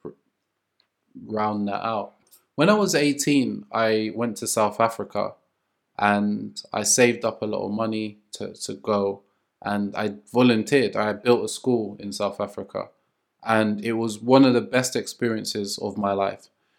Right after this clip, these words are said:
South Africa is a beautiful country. The children that I worked with were actually aids orphans. Um, they'd lost their parents, um, to, to, to the virus,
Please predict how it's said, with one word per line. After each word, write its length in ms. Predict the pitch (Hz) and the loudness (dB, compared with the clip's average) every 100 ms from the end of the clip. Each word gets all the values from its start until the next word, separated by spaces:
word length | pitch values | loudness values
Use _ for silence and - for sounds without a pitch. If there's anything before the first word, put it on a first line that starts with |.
| _ _ - | _ _ -6
South 260 | - 101 | -2 4
Africa 300 | 135 123 123 | 4 4 0
is 140 | 107 104 | 0 0
a 80 | |
beautiful 680 | 98 - 107 131 131 110 110 | -2 -4 -2 0 0 -2 -4
country. 600 | - 101 98 - 98 98 - | -4 -4 -6 -8 -10 -12 -14
The 80 | |
children 420 | 107 - 120 110 107 | -4 2 2 2 -2
that 100 | 98 | 0
I 80 | |
worked 340 | 101 104 92 - | 0 0 -2 -6
with 120 | 95 | -4
were 120 | 104 | -2
actually 320 | 101 - 98 - | -2 -4 -8 -6
aids 300 | 107 104 - | -6 -6 -4
orphans. 600 | 104 101 98 98 - - _ _ _ _ | -6 -6 -12 -14 -18 -20 _ _ _ _
Um, 380 | - 98 95 92 | -6 -6 -6 -8
they'd 180 | 95 98 | -6 -2
lost 240 | 110 107 | -2 -2
their 100 | 104 | -4
parents, 800 | 101 110 104 98 95 - - - _ _ _ _ | -4 -2 0 -2 -6 -10 -12 -12 _ _ _ _
um, 580 | 98 98 98 95 101 - _ _ _ - | -6 -4 -4 -8 -10 -14 _ _ _ -4
to, 340 | 110 101 98 | 0 0 -2
to, 240 | - 101 - | -4 -8 -8
to 200 | - 101 | -8 -8
the 100 | 95 | -2
virus, 720 | 110 113 104 101 - - | 4 4 4 -2 -8 -14